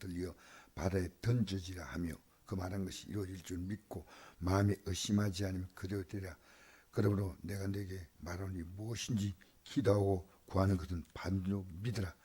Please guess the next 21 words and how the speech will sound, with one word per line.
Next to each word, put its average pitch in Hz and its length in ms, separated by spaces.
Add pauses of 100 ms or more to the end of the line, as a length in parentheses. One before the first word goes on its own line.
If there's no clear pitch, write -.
(300)
그리하면 107 400
너희 101 160
그대로, 101 400
그대로 101 360
되리라. 85 380 (460)
서서 110 340
기도할 104 380
때 98 120 (140)
아무에게나 98 460
협약했거든 98 800 (280)
용서하라. 92 720 (320)
그리하여 98 340
하늘에 92 240
계신 95 200
너희 92 320
아버지께서도 101 880 (280)
너희 98 160
허물을 95 360 (240)
사하여 110 580
주시라." 101 600
하시라. - 680